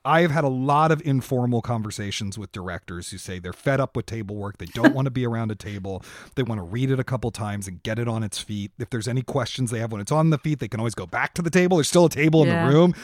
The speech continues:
Speaker 1: You know, it's not
Speaker 2: <laughs>
Speaker 1: like you've lit the table on fire. Um,
Speaker 2: <laughs>
Speaker 1: uh, and to try to find different ways to do it. Now, part of that is that rehearsal processes are getting shorter,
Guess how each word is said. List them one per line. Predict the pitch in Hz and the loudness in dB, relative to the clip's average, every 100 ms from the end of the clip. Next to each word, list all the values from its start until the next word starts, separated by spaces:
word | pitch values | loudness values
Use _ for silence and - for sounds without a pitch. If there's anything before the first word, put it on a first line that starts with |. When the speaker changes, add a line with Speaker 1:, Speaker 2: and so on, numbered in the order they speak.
| - | 0
Speaker 1:
You | 151 | 6
know, | 156 | 6
it's | 147 | 8
not | 160 165 | 6 6
Speaker 2:
<laughs> | |
Speaker 1:
like | 151 | 4
you've | 135 | 6
lit | 143 156 | 6 6
the | 147 | 6
table | 156 147 131 | 8 6 4
on | 113 | 2
fire. | - 165 170 165 165 - - - 165 | 4 6 8 6 4 0 -18 0 6
Um, | 160 147 143 156 | 8 8 4 2
Speaker 2:
<laughs> | 165 | 6
Speaker 1:
uh, | 151 147 - | 8 8 4
and | 151 | 2
to | 147 | 2
try | - - 165 170 | 0 4 6 6
to | 165 | 4
find | - 151 143 135 127 113 | 2 2 4 2 -2 -2
different | 131 127 - 127 113 _ - | -2 0 0 -2 -2 _ -10
ways | 113 113 120 113 110 104 98 - - - | -4 2 2 2 0 -4 -6 -10 -14 -12
to | - 120 107 104 98 101 - 110 | -6 -4 -2 -4 -6 -10 -12 4
do | 147 196 | 8 8
it. | 107 | 6
Now, | 147 - | 0 -2
part | - 208 | 2 2
of | 254 | 4
that | 180 139 | 4 2
is | |
that | 139 117 | 0 -4
rehearsal | 139 143 131 | -6 -4 -4
processes | 131 104 113 117 104 | -4 -6 -6 -8 -8
are | 98 | -8
getting | 87 82 | -8 -8
shorter, | - 110 113 190 | -6 -6 -6 -8